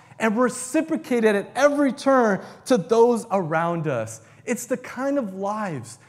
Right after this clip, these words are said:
that God graciously allows us to live, to see His grace come full circle over and over again. You know, coming full circle, you know, this past Christmas, I got to spend my birthday,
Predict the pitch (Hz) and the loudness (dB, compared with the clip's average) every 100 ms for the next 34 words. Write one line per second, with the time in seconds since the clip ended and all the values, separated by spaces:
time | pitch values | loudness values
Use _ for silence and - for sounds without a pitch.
0 | _ 190 160 135 220 240 220 - 196 226 | _ 0 2 4 8 8 6 2 0 2
1 | - 214 - 226 220 175 175 160 185 220 | -2 -6 -6 -2 -2 0 0 4 4 4
2 | 208 - 190 196 - - 165 139 131 104 | 2 0 2 2 -2 -6 -4 -2 -2 -4
3 | - - _ - - - - 226 - 254 | -12 -20 _ -20 -20 -20 -4 -4 -2 0
4 | 277 247 233 147 143 220 247 208 143 - | 2 2 0 -2 -2 2 2 0 -4 -12
5 | - _ _ - 254 254 - 247 226 - | -20 _ _ 0 2 2 2 0 0 -2
6 | - 240 233 196 156 120 - - - - | 2 2 4 4 2 2 -8 -20 -4 2
7 | 220 214 208 180 156 156 156 180 160 160 | 4 4 4 2 2 0 2 2 2 0
8 | 139 135 - 139 139 135 120 101 - - | 0 -4 -4 -2 0 0 0 -4 -12 -20
9 | _ _ _ _ 202 208 214 240 254 226 | _ _ _ _ -2 0 0 2 2 0
10 | - 226 - 214 202 190 165 170 170 175 | -4 -8 -6 -6 -6 -4 -4 -4 -6 -8
11 | - 196 185 - - 196 - 147 127 147 | -4 -4 -4 -10 -10 -10 -10 -12 -12 -10
12 | 165 165 - - 175 156 131 151 160 147 | -10 -10 -12 -10 -6 -6 -4 -6 -6 -6
13 | 120 | -8